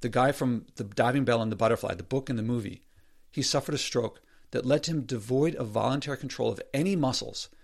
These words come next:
except his left eyelid. This is locked-in syndrome. All he could do is blink his left eyelid, and he wrote that way a book that became a bestseller, an inspiration, and a movie that won awards. I think Cannes, the big one at Cannes.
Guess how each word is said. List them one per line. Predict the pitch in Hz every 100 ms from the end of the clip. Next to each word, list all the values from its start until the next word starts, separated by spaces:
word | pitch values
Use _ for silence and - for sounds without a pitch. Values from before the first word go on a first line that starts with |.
| - -
except | 127 - -
his | 123 139
left | 123 151 - -
eyelid. | 120 135 - - - - -
This | 139 139
is | 123 107
locked-in | 120 - 139
syndrome. | 123 135 107 101
All | 143 170
he |
could | 185 135
do | 123
is |
blink | 107 131 156 - - - - - -
his | 113
left | 113 147 -
eyelid, | 120 113 95 95 - - - -
and | - 120
he |
wrote | 123 120 170 175 -
that | 131 -
way | 107 107 117
a |
book | 107 180 175 - - - -
that | -
became | - 123
a | 107
bestseller, | 135 147 - 110 98 - - - - - - 131
an |
inspiration, | 135 147 - 143 170 110 101 - - - -
and | 127
a |
movie | 151 185 165
that |
won | 131 123
awards. | 120 147 95 - - - -
I |
think | 110 - - -
Cannes, | - 139 135 127 - - 123
the | 113
big | 156 139
one | 131
at | -
Cannes. | - 123 107